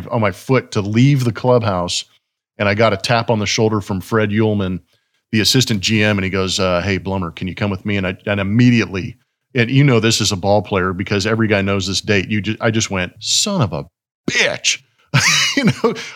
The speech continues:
I'm on a first place team with the San Diego Padres, and I'm getting traded, and I'm thinking worst case scenario. You know, I'm thinking I'm getting traded.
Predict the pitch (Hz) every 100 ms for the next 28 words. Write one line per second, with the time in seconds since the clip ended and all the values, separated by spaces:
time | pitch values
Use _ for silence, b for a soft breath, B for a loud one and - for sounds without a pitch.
0 | - 165 190 180 - - 185 - - 180
1 | 165 - 165 160 143 113 147 143 135 131
2 | 123 117 - 120 123 107 98 95 95 -
3 | 120 113 113 131 117 - 117 104 95 98
4 | 120 131 127 110 98 104 113 - 113 101
5 | - 98 107 98 87 92 92 98 107 123
6 | 104 104 107 107 - 107 104 98 90